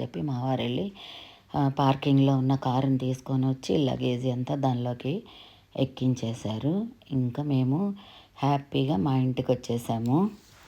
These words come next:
తిరుమల కొండ ఎక్కి స్వామిని దర్శనం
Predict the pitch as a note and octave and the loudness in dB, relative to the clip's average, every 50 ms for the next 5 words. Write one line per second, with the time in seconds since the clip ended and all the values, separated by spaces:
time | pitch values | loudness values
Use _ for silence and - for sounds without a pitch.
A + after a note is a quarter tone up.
0 | - - - - - - - - - - F3 D#3+ E3 E3 E3 E3 E3 D#3+ - D#3+ | -20 -20 -18 -18 -18 -18 -18 -18 -12 -10 -8 -6 -6 -6 -6 -8 -8 -10 -10 -8
1 | D3+ D3 D3+ D#3 D#3+ D#3+ D#3 D#3 D3+ D3+ D3 D#3 D#3 - - - - D3 C#3 C#3 | -6 -4 -4 -4 -2 -4 -4 -4 -6 -6 -6 -8 -10 -12 -12 -8 -6 -6 -6 -8
2 | - - - D#3 D3+ C#3+ D3 E3 G#3 C#4 - - - - D#3 D3 D3 D3 D3+ D3+ | -10 -8 -2 0 2 2 2 2 0 -4 -8 -10 -8 -4 -2 -2 0 0 2 2
3 | D3+ C#3+ D3 C3+ C#3 - - D#3 D#3 D#3 D#3 D3+ | 2 2 2 0 -2 -2 -2 2 2 4 4 2